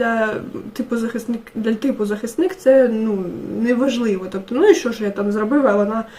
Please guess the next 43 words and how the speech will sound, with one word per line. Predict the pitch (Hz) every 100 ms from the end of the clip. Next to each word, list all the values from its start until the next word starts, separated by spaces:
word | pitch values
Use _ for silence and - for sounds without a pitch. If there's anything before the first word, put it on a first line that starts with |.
| - -
мене | 180 208
не | 214 202
поважає | 208 214 202 196 196
все | - 202
одно. | 196 196 -
Тобто | - 208
їм | 247 285
це | 254 247 - - -
неважливо. | 240 247 247 226 208
Вони | 214 254
розуміють, | 233 233 240 330 330 - -
що | - -
їх | 247 247 -
вклад, | - - 240 247 - - - - - -
е, | 220 220 220 220
в, | 220 233 208
не | 233
просто | 226 320 415 285
для | 247
цієї | 233 247 220 214
людини, | 208 208 208
а |
просто | 208 240 214 - 202
якби | 196 196 202 202 - -
в | 202
людство, | 226 330 349 - 240 220 208
просто | 226 220 208 208
в | 208 202 208
то, | 202 220
в | 208
те, | - 233
щоб | 233 208
було | 214 226
щось | 220 220 208
зроблене, | 240 294 320 247 226
він | 214 254
важливіший, | 226 226 226 214 254 285 220 208
ніж | 214 202
те, | - 226
що | 233 220
вважає | 202 202 208 208
ця | 208
людина. | 208 196 190 190